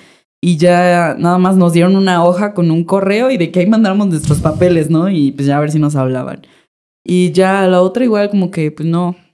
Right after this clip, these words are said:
no se dio. Entonces, pues sí, igual vuelvo a lo mismo de que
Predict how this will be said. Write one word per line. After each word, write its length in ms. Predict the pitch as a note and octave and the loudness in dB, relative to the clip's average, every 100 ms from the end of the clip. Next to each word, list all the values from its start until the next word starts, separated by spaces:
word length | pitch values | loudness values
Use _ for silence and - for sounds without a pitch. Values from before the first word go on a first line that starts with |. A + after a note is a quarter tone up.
| - | -6
no 120 | F3 | -4
se 140 | F3 | -2
dio. 300 | F3 E3+ E3+ - _ _ _ _ | 0 -2 -4 -10 _ _ _ _
Entonces, 500 | E3 E3+ F3+ F3 D#3 | -4 -2 -2 -2 -6
pues 220 | - D#3 | -8 -10
sí, 120 | E3+ F3 | -4 -2
igual 240 | D#3+ D#3 | -2 -2
vuelvo 200 | D#3 F#3 | -2 0
a 40 | G3+ | 0
lo 80 | |
mismo 280 | D3+ D#3+ D#3+ | -2 -2 -2
de 140 | E3+ D3+ | -4 -4
que 220 | C#3+ | -8